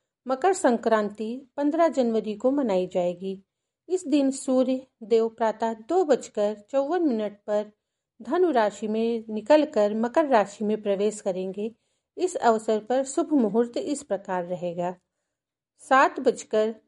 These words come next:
पन्द्रह मिनट से छः बजकर इक्कीस मिनट तक।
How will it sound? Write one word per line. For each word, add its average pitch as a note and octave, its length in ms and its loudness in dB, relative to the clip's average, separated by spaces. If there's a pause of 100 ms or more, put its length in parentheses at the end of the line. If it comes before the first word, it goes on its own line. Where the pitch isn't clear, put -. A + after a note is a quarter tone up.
(460)
पन्द्रह C#4 360 0
मिनट G#3+ 320 0
से A3+ 260 2
छः F4 360 2
बजकर A3 420 -2 (160)
इक्कीस D4 420 -8
मिनट F3+ 280 -4 (140)
तक। E3 120 -12